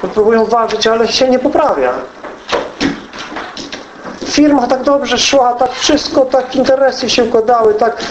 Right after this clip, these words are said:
ciągle byli klienci, ciągle towar szedł. Aż tu nagle w, rynek nasycony, nikt nie chce kupować więcej. Gdzieś coś tam od czasu do czasu wpada, ale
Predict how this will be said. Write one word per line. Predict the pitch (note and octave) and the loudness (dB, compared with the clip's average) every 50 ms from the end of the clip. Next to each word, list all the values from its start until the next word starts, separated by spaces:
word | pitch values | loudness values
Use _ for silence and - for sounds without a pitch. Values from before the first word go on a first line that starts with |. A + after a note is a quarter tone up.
| - - - | -10 -6 -2
ciągle | - C4+ C4+ B3+ A#3+ A#3+ | 0 2 2 2 0 0
byli | A3 A#3 B3 B3+ | 2 2 2 2
klienci, | - - - C4 B3 C4 B3+ B3 A#3+ A3+ - A3+ A3 | 0 2 2 4 4 4 4 2 0 -2 -2 -2 0
ciągle | - C4 B3+ B3 B3 A#3+ | 2 2 4 4 2 2
towar | G#3+ - - B3+ A#3+ A#3 A#3 G#3+ | 0 0 0 0 0 0 -2 0
szedł. | - B3+ B3 - - - - - - - - - - - - - - - - - | 0 0 0 0 -4 -6 -6 -6 -8 -8 -12 -14 -18 -12 -8 -6 -6 -6 -4 -4
Aż | - G#3 G#3 - | -4 -4 -2 -4
tu | - - C4+ C#4 | -2 0 0 0
nagle | A3+ A3+ A#3 A3 G#3+ B3 B3 B3+ | 2 0 0 0 2 2 2 2
w, | B3 B3 B3 A#3 A3 A3+ B3 B3+ B3 A3+ B3 - - - - - - - - - - - - - - - | 0 -2 -4 -4 -2 0 2 2 0 0 -2 -8 -12 -14 -14 -14 -14 -16 -16 -16 -10 -10 -10 -10 -2 0
rynek | G#3+ A#3+ C#4+ C4 C4 B3 - | 2 4 4 4 2 0 0
nasycony, | - A3+ G3+ - - F#3 E3 - A#3+ A#3+ B3+ A#3+ A3+ A3+ A3 | -2 0 0 0 0 0 0 2 2 2 2 2 2 4 4
nikt | A#3 B3 B3 - | 4 2 2 2
nie | A3+ | 0
chce | G3+ - - G3+ | 0 0 -2 -2
kupować | G3+ - E3+ - A3+ A3+ G#3 A3 G3+ F#3+ | -2 -2 0 0 0 2 2 0 0 2
więcej. | F3+ G3 G3+ G3 G3 - G3 F#3 F#3 F3+ E3+ F#3 - - - - - - - - - - - - - - - - | 2 2 2 2 2 2 2 2 2 0 -2 -6 -10 -12 -12 -14 -14 -14 -14 -14 -14 -18 -20 -20 -20 -20 -20 -8
Gdzieś | - - C4+ B3 A3+ - | 0 0 2 2 2 0
coś | - - B3 A3 - | 0 0 0 0 0
tam | - - A#3 G#3+ | 0 0 2 2
od | G#3 G3+ | 2 2
czasu | - A#3 G#3+ - - A3+ | 2 0 0 -2 -2 -2
do | G#3+ | 0
czasu | - A3+ G3+ - - | 0 0 0 -2 -4
wpada, | G3 G3+ - - A3 A3 A3+ A3 G#3+ | -4 -2 -2 -2 0 0 0 0 2
ale | G#3 G3+ G3+ G#3 G#3 G3+ G#3 | 2 2 4 4 2 2 0